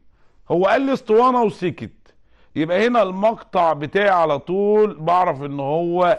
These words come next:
دايرة. <coughs> عفوا. يبقى محيط القاعدة عبارة عن محيط دايرة في الارتفاع بتاعها او الطول بتاعها. بعد كده ابدأ اعوض، يبدأ ان انا ايه؟ اطلع القانون بتاعي مظبوط والحل بتاعي مظبوط.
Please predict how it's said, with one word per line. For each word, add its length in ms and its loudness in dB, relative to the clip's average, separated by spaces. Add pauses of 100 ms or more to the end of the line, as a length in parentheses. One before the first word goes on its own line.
دايرة. 440 -2 (920)
<coughs> 600 -4
عفوا. 280 -4 (840)
يبقى 300 0
محيط 340 -4
القاعدة 540 -2 (400)
عبارة 320 2
عن 280 0
محيط 320 -6
دايرة 560 -2
في 120 -6
الارتفاع 540 -2
بتاعها 420 -2
او 220 -2
الطول 300 -2
بتاعها. 440 -4 (540)
بعد 340 2
كده 420 0
ابدأ 200 0
اعوض، 840 0
يبدأ 580 -2
ان 180 -6
انا 180 0
ايه؟ 280 -2
اطلع 480 0
القانون 440 -4
بتاعي 380 0
مظبوط 580 -6
والحل 380 -4
بتاعي 300 -4
مظبوط. 440 -6